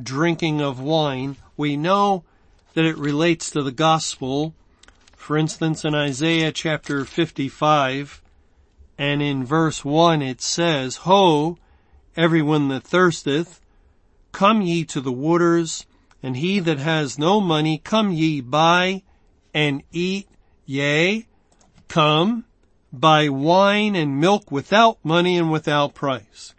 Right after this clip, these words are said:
So the milk is a type and figure of the gospel. Wine is a type and figure of the gospel. And so the vineyard produces wine that Noah partakes of as any husbandman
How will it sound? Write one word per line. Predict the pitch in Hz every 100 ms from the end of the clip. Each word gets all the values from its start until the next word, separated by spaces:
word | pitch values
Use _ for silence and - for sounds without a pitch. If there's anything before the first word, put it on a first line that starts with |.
| _ _ _ _ _
So | - 147 135
the | 123 127 110 _ _ _ _
milk | 151 131 151 170 170 - - _
is | 160 143
a | 151
type | - 165 165 160
and | 147 139
figure | - 147 143
of | 143 135
the |
gospel. | 131 143 139 - 139 139 - _ _ _ _ _
Wine | 165 233 220 180
is | 143 117
a | 127
type | - 147 139
and | 139 127
figure | 135 127 127
of | 123
the | 131
gospel. | 143 151 151 - 107 _ _ _ - - -
And | 123
so | - 139 131 123 127 - _
the | 131 135 131
vineyard | 117 156 165 165 160
produces | - 147 139 135 131 143 127 117
wine | 135 175 185 190 190 175 - _ _ _ -
that | 139 165 165 165
Noah | 147 147 170 180 180
partakes | 170 165 147 220 220 - 214
of | 202 202 196 160 -
as | 165 139
any | 165 175 170
husbandman | 131 - 185 180 143 135 151 151 147 143 139